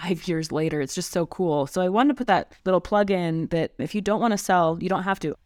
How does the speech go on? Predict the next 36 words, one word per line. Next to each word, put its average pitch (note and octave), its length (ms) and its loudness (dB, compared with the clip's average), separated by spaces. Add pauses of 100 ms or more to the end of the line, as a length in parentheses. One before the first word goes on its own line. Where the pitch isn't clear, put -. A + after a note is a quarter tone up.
(120)
Often, D#3+ 500 0
actually, E3+ 340 -2
just F3 160 -6
a F3 60 0
few D#3 480 -2
months E3 280 0
ago, C#3+ 300 0
well, F#3 280 0
maybe C4 180 0
a A#3+ 80 0
year F#3 220 0
ago D#3 180 0
now, C#3+ 320 -2 (140)
<laughs> - 580 -2
my B3 80 2
timeline's A3 460 0
getting F3+ 220 -2
kind G#3 180 0
of F3 40 -2
wonky. G#3 300 2
That's D#3 180 -2
kind F3+ 140 -4
of F3 80 -6
funny. E3 320 -2 (260)
I A3 120 2
offered A3+ 560 2
a F#3 240 0
level G3 400 2
ten E3+ 560 -2 (100)
opportunity E3+ 640 -2
call. C3 420 -2 (100)
Some F#3+ 180 -2
of F#3 120 0
you D#3+ 220 0
remember D#3 400 -2
this. - 340 -4